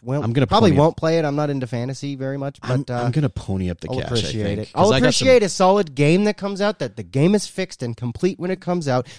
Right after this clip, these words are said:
Speaker 1: There's no fucking bullshittery.
Speaker 2: Mm-hmm.
Speaker 1: You don't have to, you don't have to buy skins or battle passes.
Speaker 2: Mm-hmm.
Speaker 1: I like that model, and we should, we should praise that and shit on Battlefield
Speaker 2: Absolutely.
Speaker 1: and stuff like that.
Speaker 2: One hundred percent.
Speaker 1: So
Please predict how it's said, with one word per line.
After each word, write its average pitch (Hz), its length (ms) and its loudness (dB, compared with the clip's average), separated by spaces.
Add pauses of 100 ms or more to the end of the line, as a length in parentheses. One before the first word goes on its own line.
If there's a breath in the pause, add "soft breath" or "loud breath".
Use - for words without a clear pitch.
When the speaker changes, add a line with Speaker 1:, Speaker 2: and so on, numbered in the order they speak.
Speaker 1:
There's 95 160 -10
no 127 180 -2
fucking 196 380 -4
bullshittery. 156 680 -2 (300 loud breath)
Speaker 2:
Mm-hmm. 104 180 -4
Speaker 1:
You 110 60 0
don't 147 100 4
have 156 80 -4
to, 156 180 -4
you 143 120 -2
don't 156 80 2
have 175 100 -2
to 180 60 -8
buy 180 220 0
skins 165 680 -2
or 175 80 -2
battle 143 340 0
passes. 135 540 -4 (200)
Speaker 2:
Mm-hmm. 101 260 -2 (120)
Speaker 1:
I 113 140 -8
like 120 260 -6
that 104 220 -10
model, 67 360 -14 (800 soft breath)
and 110 180 -8
we 117 100 -6
should, 104 460 -10
we 117 220 -8
should 165 420 0 (380 soft breath)
praise 185 400 0
that 180 340 2 (360)
and 147 200 -4
shit 175 220 4
on 170 200 4
Battlefield 110 680 0 (460)
Speaker 2:
Absolutely. 113 540 0
Speaker 1:
and 101 100 -4
stuff 113 240 -6
like 104 160 -4
that. 107 40 -2
Speaker 2:
One 123 120 4
hundred 110 240 0
percent. 90 480 -2
Speaker 1:
So 107 260 -4